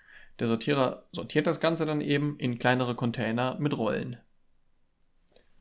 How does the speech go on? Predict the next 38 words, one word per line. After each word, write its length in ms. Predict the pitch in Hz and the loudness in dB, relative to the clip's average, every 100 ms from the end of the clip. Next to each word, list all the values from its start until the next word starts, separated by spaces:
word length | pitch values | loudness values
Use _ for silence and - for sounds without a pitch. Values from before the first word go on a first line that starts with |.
| - - - - | -20 -16 -14 0
Zuallererst 520 | 120 139 190 196 196 | 4 6 8 6 4
führen 220 | - 165 | 2 2
wir 100 | 143 | 4
deswegen 440 | 135 143 139 135 - | 0 0 0 0 -2
erstmal 400 | 131 123 135 - | -6 -4 -4 -2
eine 180 | 135 | 0
Machbarkeitsanalyse 960 | 151 123 - 120 123 117 120 120 120 117 | 2 2 2 0 -2 -2 -2 0 0 -2
durch. 420 | 113 120 120 - _ _ - - - - - - - | 0 0 0 -4 _ _ -20 -20 -20 -20 -20 -16 0
Diese 160 | 123 113 | 4 6
Machbarkeitsanalyse 1160 | 135 147 175 170 165 156 156 151 156 156 147 | 6 4 4 4 2 2 2 2 2 0 4
wollen 180 | 127 123 | 6 6
wir 60 | 120 | 6
dann 160 | 117 | 4
bereits 380 | 117 117 120 - | 2 2 0 -2
mit 120 | 117 | 0
Datensätzen 600 | 117 127 139 123 117 - | 2 2 0 -2 -2 -4
in 80 | 131 | -4
Tax 220 | 127 117 | -2 -2
Metall 260 | 170 147 120 | -2 0 2
verknüpfen. 640 | 120 - 120 - 113 120 - - - - - - | 0 -4 -6 -4 -8 -8 -10 -20 -20 -20 -20 -10
Damit 260 | 123 113 110 | 0 0 2
wir 80 | |
das 160 | 113 - | -2 -2
auch 60 | 139 | 0
machen 320 | 120 175 170 | 0 0 0
können, 320 | 156 156 170 | 0 0 0
wechseln 360 | 151 123 - 123 | 0 0 0 -2
wir 80 | 117 | 0
hier 80 | 117 | 0
in 60 | |
die 80 | 113 | 0
Projektverwaltung 840 | - 123 127 - 143 147 147 151 | 0 -2 0 2 4 4 2 -4
und 180 | - 135 | -2 -2
legen 220 | 120 120 | 0 0
ein 100 | 120 | 0
neues 280 | 117 123 143 | 2 2 0
Projekt 360 | - 135 120 - | 0 2 0 -4
an. 260 | 60 - | -8 -8